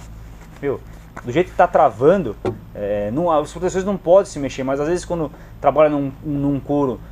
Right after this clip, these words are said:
mais confortável, acaba ficando um pouco. Mas esse aqui ficou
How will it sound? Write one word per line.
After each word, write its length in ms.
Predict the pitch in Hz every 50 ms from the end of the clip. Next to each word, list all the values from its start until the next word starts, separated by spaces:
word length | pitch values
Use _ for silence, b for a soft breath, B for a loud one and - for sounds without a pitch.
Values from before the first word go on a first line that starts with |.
| B B
mais 220 | - 131 135 - -
confortável, 760 | 147 135 - - 127 113 - - 160 185 185 170 127 104 95 - - - - -
acaba 360 | 143 139 - 190 196 190 180
ficando 340 | - 151 131 - 156 143 135
um 80 | 127
pouco. 240 | 117 127 131 123 - B B B B B B -
Mas 260 | 131 127 - - - -
esse 380 | 131 135 156 220 240 - - 165
aqui 340 | 117 - 135 143 160 185
ficou 500 | - - 202 180 - - 185 196 190 -